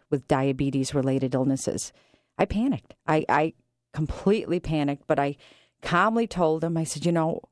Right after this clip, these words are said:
we'll fix this. Everything's gonna be okay. We'll, we'll fix this." And so we did.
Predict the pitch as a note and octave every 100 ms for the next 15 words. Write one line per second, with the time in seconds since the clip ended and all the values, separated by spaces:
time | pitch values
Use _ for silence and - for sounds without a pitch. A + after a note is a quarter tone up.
0 | _ - F3+ - D#4+ - - B2 - -
1 | _ - F#3+ C4+ F#4 E4+ C#4 A3+ G3 -
2 | D#3+ C#3+ A#3+ F#4+ G3+ F4 - E4 - -
3 | - - - - - - _ _ - G#3+
4 | G#3 A3+ A3 B3 D#4 -